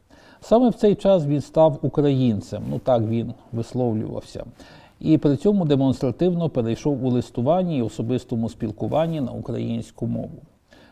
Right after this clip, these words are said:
Щоправда, це був радше крок політичним, яким майбутній філософ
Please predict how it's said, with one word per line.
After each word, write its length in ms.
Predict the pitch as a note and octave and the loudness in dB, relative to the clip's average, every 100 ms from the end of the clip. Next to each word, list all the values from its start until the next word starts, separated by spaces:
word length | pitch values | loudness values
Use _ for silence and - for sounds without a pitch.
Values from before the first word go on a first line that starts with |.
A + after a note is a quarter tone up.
| _ | _
Щоправда, 540 | - D3+ A3 B3 G#3 | -2 2 2 4 2
це 140 | - F3 | 2 0
був 240 | E3+ D#3+ | 4 4
радше 320 | F3 F3 E3 | 4 4 0
крок 320 | - D3 C3+ | 0 0 0
політичним, 680 | - B2+ B2 F3+ F3 - B2 | 0 0 2 0 -2 -4 -4
яким 340 | A#2 A#2+ D3+ C3+ | -2 -2 -4 -2
майбутній 580 | B2+ B2+ C#3+ - A#2 | 0 0 -2 -2 -4
філософ 540 | G#2+ B2 D#3+ D#3+ E3+ | -2 -2 -2 -2 -4